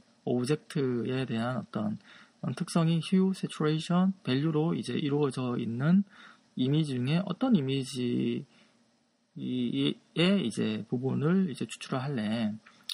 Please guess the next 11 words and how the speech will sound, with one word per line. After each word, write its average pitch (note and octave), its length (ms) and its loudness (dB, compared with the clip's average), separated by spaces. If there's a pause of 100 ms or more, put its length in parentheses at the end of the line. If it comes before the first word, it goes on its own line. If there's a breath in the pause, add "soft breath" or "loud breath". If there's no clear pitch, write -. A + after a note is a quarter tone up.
뭐, B2+ 120 0
요런 C#3+ 240 4
것들을 B2+ 240 0
이제 - 120 -6
설정해주는 E3 480 2
부분이 A2+ 240 -4
있는데요. A#2 420 0 (380 loud breath)
여기에 D#3 260 4
따라서 D3+ 560 4 (580 loud breath)
이제 G#2+ 520 -2
그, A2 360 -6